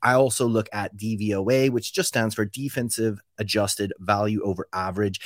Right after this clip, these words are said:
If you wanna think of it as just an easy way of, like, a bunch of really smart people, sort of like P F F, they sit there and they look at every play, they look at every situation, and they basically come up with, like, a baseline. They say, "This is the average we would have expected for an offense, given the circumstances,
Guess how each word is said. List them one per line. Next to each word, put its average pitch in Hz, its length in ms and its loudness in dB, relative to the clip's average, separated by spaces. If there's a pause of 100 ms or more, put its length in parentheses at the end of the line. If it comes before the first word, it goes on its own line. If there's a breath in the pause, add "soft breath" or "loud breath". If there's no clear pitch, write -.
(400 loud breath)
If 131 140 -4
you 147 80 2
wanna 180 160 6
think 123 220 0
of 113 60 0
it 113 60 2
as 104 120 2
just 110 160 -2
an 107 120 -4
easy 110 300 -2
way 101 220 0
of, 95 100 -2
like, 98 140 -2
a 92 40 -12
bunch 120 160 0
of 107 120 -2
really 110 200 0
smart 104 300 0
people, 104 300 -2
sort 208 240 6
of - 20 8
like 113 140 6
P 110 160 0
F 101 160 0
F, 98 240 0
they 95 80 -4
sit 113 240 0
there 110 200 4
and 98 140 0
they 98 60 0
look 107 180 0
at 104 60 2
every 101 180 0
play, 95 260 -4
they 98 100 -2
look 104 140 -2
at 101 60 -4
every 98 160 0
situation, 95 680 -4
and 101 160 -2
they 104 80 0
basically 101 480 -2
come 101 160 -4
up 92 140 -4
with, 92 120 -4
like, 92 260 -4
a 92 80 -16
baseline. 92 480 -4
They 95 60 -4
say, 104 120 -2
"This 160 180 0
is 98 200 -2
the 113 240 -4
average 117 340 4
we 113 140 2
would 104 140 4
have 95 100 -2
expected 120 500 2
for 101 100 0
an 98 60 2
offense, 117 460 2 (280 loud breath)
given 143 260 4
the 120 40 4
circumstances, 104 720 0